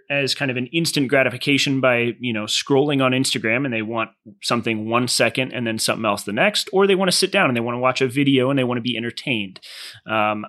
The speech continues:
I'm not one to wanna go into the kind of eyeball fodder of just feeding people as much as they can possibly get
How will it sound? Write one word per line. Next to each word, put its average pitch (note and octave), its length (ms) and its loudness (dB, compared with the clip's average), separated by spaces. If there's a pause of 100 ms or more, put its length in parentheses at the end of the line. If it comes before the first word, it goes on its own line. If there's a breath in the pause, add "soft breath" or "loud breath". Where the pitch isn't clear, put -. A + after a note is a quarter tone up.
(180)
I'm F#3+ 240 4
not F3+ 240 4 (720)
one D#3 500 -2 (120)
to C3+ 460 2 (580)
wanna C3 400 2
go C#3+ 200 4
into C#3 320 2
the B2+ 100 0
kind C3 240 -2
of A2+ 140 -2 (100)
eyeball C3 460 4
fodder C3+ 460 4
of G#2+ 180 0
just A#2+ 400 -2 (140)
feeding C3 500 2
people B2+ 280 2
as A2 120 -2
much A#2+ 320 2
as G#2+ 140 -2
they A#2 320 2 (280)
can A2+ 180 -4
possibly A#2 760 0 (140)
get A#2+ 300 2